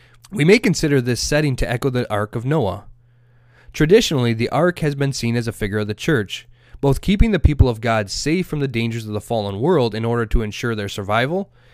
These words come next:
and serving as an indicator of truth in the midst of apparent disorder and chaos. Especially given our conversation two weeks ago concerning the church as the body of Christ,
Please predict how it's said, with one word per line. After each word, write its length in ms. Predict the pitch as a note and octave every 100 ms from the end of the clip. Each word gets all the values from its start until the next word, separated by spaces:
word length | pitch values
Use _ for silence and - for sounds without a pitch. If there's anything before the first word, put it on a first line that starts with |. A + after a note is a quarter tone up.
| - - -
and 160 | C#3
serving 340 | - D#3 D3 C#3
as 160 | B2+
an 100 | B2+
indicator 600 | - F3+ D#3+ - B2 A#2
of 140 | G#2+ -
truth 340 | - E3 A2+
in 120 | B2+
the 40 | B2
midst 300 | A#2 A2+ A#2+
of 100 | A2+
apparent 400 | - A2+ A2 -
disorder 600 | G#2 F#3+ E3+ A2 G#2+ - -
and 180 | G#2+ G#2
chaos. 540 | C3 G#2+ F2 F#2 - - _ _ _ _ _ _ _ _ -
Especially 400 | - A#3+ A#3 G3
given 240 | E3 D3+
our 100 | B2
conversation 680 | - C3 A#2+ A#2+ C3+ A#2 A2
two 160 | C#3
weeks 280 | A2+ D3+ -
ago 300 | B2 A2+ A2
concerning 460 | G#2 A2 D3 C#3 B2
the 100 | G2+
church 380 | - D#3+ A#2+ A#2
as 100 | G#2+
the 80 |
body 300 | G#2+ A2 G#2+
of 120 | G2 -
Christ, 520 | D#3 D3 F#2+ -